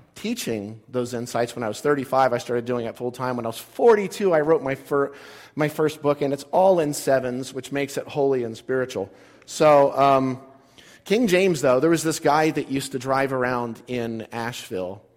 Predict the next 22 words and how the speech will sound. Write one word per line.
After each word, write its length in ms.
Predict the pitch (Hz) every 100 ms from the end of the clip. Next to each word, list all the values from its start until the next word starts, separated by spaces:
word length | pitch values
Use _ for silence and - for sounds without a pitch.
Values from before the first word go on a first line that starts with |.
| _ _ _ _ _
and 180 | 123 127
on 80 |
the 80 | 120
left 220 | 127 165
side, 380 | - 147 131 123
there 60 | 127
was 120 | 127
a 40 |
bumper 280 | 131 240 151
sticker 380 | - 127 120 117
that 160 | 110 -
said, 180 | 117
"If 100 | 113
it's 140 | 104 -
not 240 | 131 151
the 80 | 135
King 300 | - 135 131
James, 420 | 127 123 131 120
it's 160 | 104 -
not 260 | 104 107
the 100 | 113
Bible." 520 | 101 95 95 - -